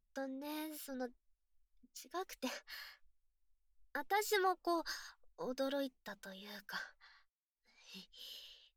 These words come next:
すっごい良かったっ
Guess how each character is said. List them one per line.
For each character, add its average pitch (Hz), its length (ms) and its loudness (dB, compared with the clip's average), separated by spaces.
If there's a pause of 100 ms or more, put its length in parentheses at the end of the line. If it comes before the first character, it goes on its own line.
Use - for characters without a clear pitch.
(380)
す - 300 -10
っ - 40 -8 (400)
ご 220 120 -6
い 190 220 -6
良 202 100 -6 (160)
か 180 120 -8
っ 180 60 -12 (300)
た 202 80 0
っ 208 40 2